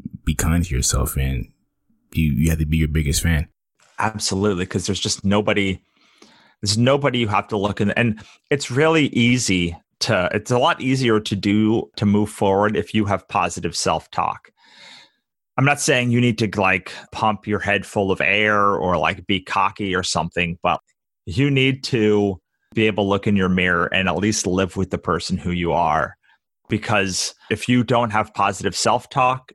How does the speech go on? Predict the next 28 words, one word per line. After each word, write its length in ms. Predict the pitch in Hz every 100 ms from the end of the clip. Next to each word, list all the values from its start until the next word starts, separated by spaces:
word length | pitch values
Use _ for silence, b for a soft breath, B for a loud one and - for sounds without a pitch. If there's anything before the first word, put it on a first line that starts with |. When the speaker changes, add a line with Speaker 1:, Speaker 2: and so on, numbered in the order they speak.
| _ 98
Speaker 2:
then 240 | 87 90
it's 160 | 87 -
hard 520 | 110 101 98 92 90 -
to, 500 | - 98 92 90 92
to 100 | -
convince 420 | - 104 101 107 104
yourself 400 | 92 92 85 -
to 120 | 101
do 180 | 101 82
anything. 580 | 95 90 - 50 - - B B B B
If 200 | 107 110
you 140 | 120
have 420 | 95 98 104 110 -
positive 460 | 98 101 110 104
self-talk 720 | - 98 104 - 113 107 113
and 100 | 92
you 100 | 90
believe 480 | 82 92 87 95 92
that 120 | 80
you 180 | 82 92
can 220 | - 95 90
do 220 | 87 98
it, 200 | 110 -
then 160 | 85
you 100 | 90
can 180 | - 90
move 220 | 85 85
mountains. 580 | 82 76 - - - -